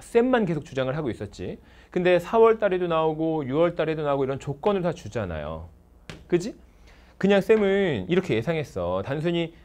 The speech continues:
어, 그냥 이렇게 상에 묶어 이렇게 할 줄 알았다? 그런데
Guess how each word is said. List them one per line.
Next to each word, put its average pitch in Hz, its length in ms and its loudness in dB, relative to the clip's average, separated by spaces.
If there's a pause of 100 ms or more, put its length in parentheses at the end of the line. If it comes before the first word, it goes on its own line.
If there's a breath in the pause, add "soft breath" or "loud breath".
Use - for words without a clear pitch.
(140 loud breath)
어, 92 320 -6
그냥 139 160 -4
이렇게 104 440 -4
상에 214 360 -2
묶어 131 460 -2 (180)
이렇게 151 260 -2
할 190 140 -6
줄 170 120 0
알았다? 104 360 -2 (560 soft breath)
그런데 190 540 4